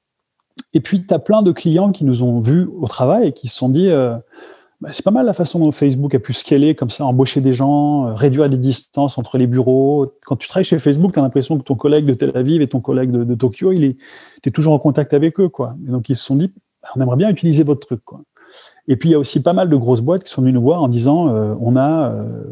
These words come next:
on a cinquante mille collègues sur, euh, dans un groupe sur Facebook, euh, c'est pas administré, c'est pas modéré, on sait même pas qui est dedans, on peut même, on peut même pas sortir les gens qui sont plus chez nous, ou, ou on a des groupes WhatsApp un peu partout. Donnez-nous un truc comme Facebook, mais intégré à mon, à mon, à mon architecture I T, quoi,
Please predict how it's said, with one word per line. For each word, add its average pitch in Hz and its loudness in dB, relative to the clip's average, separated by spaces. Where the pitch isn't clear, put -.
on 113 -4
a 113 -4
cinquante 156 -2
mille 135 2
collègues 135 2
sur, 120 -4
euh, 107 -6
dans 120 2
un 123 4
groupe 117 2
sur 107 -10
Facebook, 127 0
euh, 110 -2
c'est 104 -8
pas 139 0
administré, 139 0
c'est - -6
pas 127 -2
modéré, 123 2
on 151 0
sait 123 -4
même 120 0
pas 147 0
qui 117 -4
est 120 0
dedans, 120 -2
on 143 -2
peut 117 -8
même, 110 -6
on 117 -14
peut - -6
même 113 -2
pas 123 -2
sortir 120 -8
les 117 -2
gens 127 -2
qui 110 -8
sont 123 -4
plus 123 -2
chez 123 -2
nous, 123 2
ou, 156 4
ou 110 -12
on 120 2
a 120 2
des 120 2
groupes 123 0
WhatsApp 131 -4
un 131 -4
peu 120 -2
partout. 185 0
Donnez-nous 170 4
un 135 2
truc - -2
comme 165 2
Facebook, 143 0
mais 156 0
intégré 139 0
à 180 0
mon, 135 2
à 123 0
mon, 123 0
à 120 -4
mon 127 0
architecture 123 -2
I 139 0
T, 127 -8
quoi, 123 -14